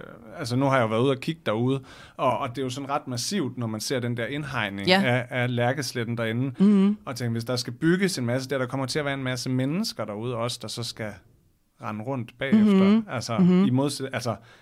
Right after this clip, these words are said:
Speaker 1: i forhold til, hvad der er derude nu. Der er jo mange mennesker derude, der går rundt omkring nu.
Speaker 2: Ja.
Speaker 1: Altså, det må også give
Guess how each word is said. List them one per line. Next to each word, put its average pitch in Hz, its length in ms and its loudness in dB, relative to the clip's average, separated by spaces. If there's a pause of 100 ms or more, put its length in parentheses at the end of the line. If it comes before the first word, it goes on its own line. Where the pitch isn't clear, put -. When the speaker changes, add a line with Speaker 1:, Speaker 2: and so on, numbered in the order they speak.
(280)
Speaker 1:
i 143 60 -4
forhold 135 280 4
til, 127 140 -2
hvad 127 120 2
der 107 80 0
er 110 80 2
derude 127 260 0
nu. 127 260 0
Der 123 60 -4
er 110 40 -2
jo 110 40 -6
mange 139 200 -4
mennesker 139 360 -6
derude, 110 220 -10
der 117 80 -8
går 117 100 -10
rundt 117 180 -8
omkring 117 340 -10
nu. 120 260 -2
Speaker 2:
Ja. 175 220 6
Speaker 1:
Altså, 120 180 -12
det 123 80 -4
må 120 160 0
også 127 140 -4
give 143 260 0